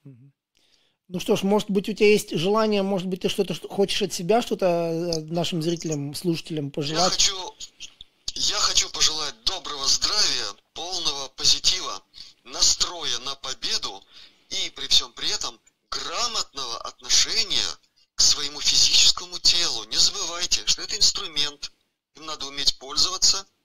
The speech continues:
Speaker 2: поддерживать его работоспособность, а для этого надо в том числе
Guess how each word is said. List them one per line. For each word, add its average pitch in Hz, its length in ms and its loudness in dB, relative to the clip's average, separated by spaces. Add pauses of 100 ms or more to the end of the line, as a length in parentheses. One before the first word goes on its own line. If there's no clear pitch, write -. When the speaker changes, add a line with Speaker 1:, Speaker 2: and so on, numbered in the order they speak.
Speaker 2:
поддерживать 135 760 0
его 120 180 -10
работоспособность, - 960 2 (340)
а 143 140 -8
для 120 160 -8
этого 120 440 -2 (440)
надо 147 240 -10
в - 80 -10
том 202 180 -6
числе - 300 4